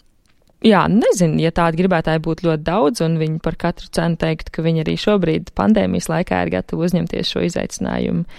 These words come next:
tad mēs droši vien domātu un, um, atvērtu arī tādu iespēju, bet pagaidām tāda plāna nav. Un tad mēs, um, strādājot, vienkārši kontaktējoties, esam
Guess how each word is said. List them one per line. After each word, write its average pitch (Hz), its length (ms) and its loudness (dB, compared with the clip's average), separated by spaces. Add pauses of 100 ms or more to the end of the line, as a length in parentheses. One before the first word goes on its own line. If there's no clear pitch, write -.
(260)
tad 175 160 -2
mēs - 180 -8
droši - 300 -2
vien 165 100 -2
domātu 240 540 0 (160)
un, 160 180 -2
um, - 320 -8 (140)
atvērtu 196 500 -2
arī 165 220 -4
tādu 170 240 0
iespēju, - 400 -6
bet - 160 -14
pagaidām 170 400 -2
tāda - 320 -4
plāna 175 340 2
nav. 226 240 2 (840)
Un 202 160 8
tad 302 320 2
mēs, 220 240 4 (240)
um, 185 580 2 (540)
strādājot, 175 960 0
vienkārši 185 480 -6
kontaktējoties, 180 1000 -2
esam 170 280 -2